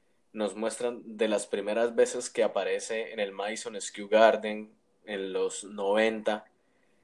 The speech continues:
con su traje así típico, con Paul Berg, que incluso él, él cuenta, ah, que su papá lo, lo acompañó en algunos shows, ¿no?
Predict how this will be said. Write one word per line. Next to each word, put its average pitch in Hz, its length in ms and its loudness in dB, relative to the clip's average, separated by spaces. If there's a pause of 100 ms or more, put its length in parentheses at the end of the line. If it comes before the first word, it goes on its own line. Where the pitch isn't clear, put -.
(180)
con 104 240 0
su 95 380 -4
traje 110 340 2
así 104 200 -8
típico, 110 560 -6
con 101 180 -8
Paul 98 360 2
Berg, 113 440 2 (520)
que 113 80 -4
incluso 113 760 -4
él, 113 320 -6
él 110 240 -8
cuenta, 117 720 -2 (1040)
ah, 98 540 -8 (880)
que 117 140 -2
su 113 200 -6
papá 127 500 4
lo, 113 180 -6
lo 104 140 -4
acompañó 98 540 -8
en 107 80 -8
algunos 113 380 -8
shows, 143 380 -4
¿no? 113 260 -6